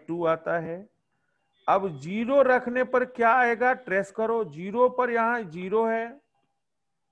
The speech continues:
और ज़ीरो पर ये पाई by टू है, यानी ये पाई by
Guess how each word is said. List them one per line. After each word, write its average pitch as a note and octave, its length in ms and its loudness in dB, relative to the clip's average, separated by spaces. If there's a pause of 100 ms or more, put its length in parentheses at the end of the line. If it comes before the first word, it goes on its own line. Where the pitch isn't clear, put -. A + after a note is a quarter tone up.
(300)
और C3+ 180 -6
ज़ीरो D3+ 400 -10
पर D#3+ 200 -12
ये E3 140 -10 (140)
पाई A2+ 180 -4
by E3+ 180 -10 (100)
टू F#3+ 180 -14
है, G#2 180 -20 (1600)
यानी C3+ 380 -6
ये D3 160 -8 (160)
पाई A2+ 200 -6
by D3+ 180 -12